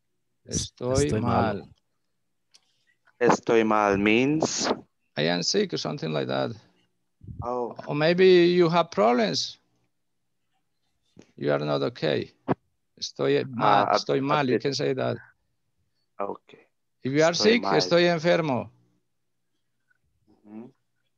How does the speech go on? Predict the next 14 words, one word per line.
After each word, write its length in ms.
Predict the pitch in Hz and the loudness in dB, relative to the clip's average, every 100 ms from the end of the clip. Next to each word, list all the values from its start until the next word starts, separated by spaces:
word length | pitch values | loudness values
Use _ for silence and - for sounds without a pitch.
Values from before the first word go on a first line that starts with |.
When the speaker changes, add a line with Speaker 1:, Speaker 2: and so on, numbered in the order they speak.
| - | -12
Speaker 2:
Maybe 340 | 135 151 175 180 | -6 -2 0 2
you 100 | 180 | 2
are 140 | 180 | 2
happy. 420 | 202 220 190 120 98 _ _ _ _ _ - | 0 0 0 -2 -6 _ _ _ _ _ -18
Estoy 460 | - - 160 196 226 | -12 -2 0 0 -2
contento, 760 | - 143 135 208 233 165 110 107 | -6 -4 -2 -2 0 -2 -2 -4
¿no? 260 | 143 240 - _ _ _ _ _ _ _ _ | -4 -6 -8 _ _ _ _ _ _ _ _
Speaker 1:
Estoy 300 | - - 123 | -20 -2 2
alegre. 600 | 117 107 113 123 104 - - - - | 4 4 2 0 0 0 2 2 2
Speaker 2:
O 100 | 131 | 0
alegre, 460 | 127 139 185 147 123 | 2 2 2 2 0
¿no? 220 | 135 185 | 0 -2
Speaker 3:
Ok. 80 | - | -2
Speaker 2:
Contento, 1080 | 139 131 120 135 156 165 165 165 160 160 | -2 0 0 0 0 -2 0 2 2 0